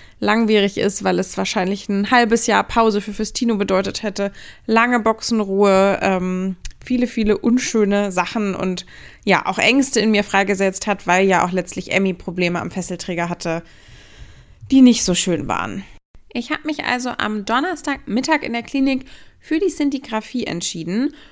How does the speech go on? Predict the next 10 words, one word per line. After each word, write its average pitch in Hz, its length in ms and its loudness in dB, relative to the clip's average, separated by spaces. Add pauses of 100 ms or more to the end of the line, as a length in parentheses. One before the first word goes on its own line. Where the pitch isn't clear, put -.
(160)
und 233 220 0
das 233 160 0
bedeutete, 208 580 0
dass 190 240 -4
ich 190 120 -12
Füstino 180 420 -6
erstmal 214 360 -6
da - 140 -2
lassen - 340 -8
musste. - 460 -8